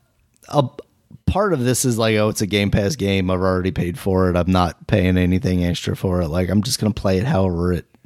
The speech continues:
plays." But, like,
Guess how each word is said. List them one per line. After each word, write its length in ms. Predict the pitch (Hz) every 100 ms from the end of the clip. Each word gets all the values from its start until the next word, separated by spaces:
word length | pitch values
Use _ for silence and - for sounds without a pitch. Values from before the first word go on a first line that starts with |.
| -
plays." 480 | - 90 87 80 -
But, 400 | - 98 95 - - - - - - - _ _ _ -
like, 360 | 147 143 -